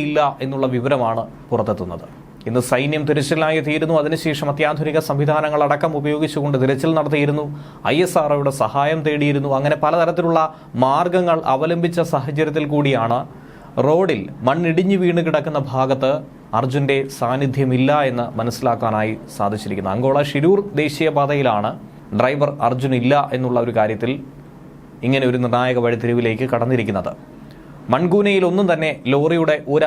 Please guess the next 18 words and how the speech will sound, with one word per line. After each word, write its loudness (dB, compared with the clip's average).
അവശിഷ്ടവും -2
കണ്ടെത്താൻ 0
കഴിഞ്ഞിട്ടില്ല. -2
റോഡിലേക്ക് 2
വീണിരിക്കുന്ന 2
തൊണ്ണൂറ്റിയെട്ട് 2
ശതമാനം 0
മണ്ണും -2
നീക്കിയിരിക്കുന്നു. -2
പക്ഷേ -2
ഇത്രയും 0
തിരഞ്ഞിട്ട് 0
പോലും 0
ട്രക്കിൻ്റെ 0
ഒരു 2
സൂചനയും 0
ഇതുവരെ 2
ലഭ്യമായിട്ടില്ല 0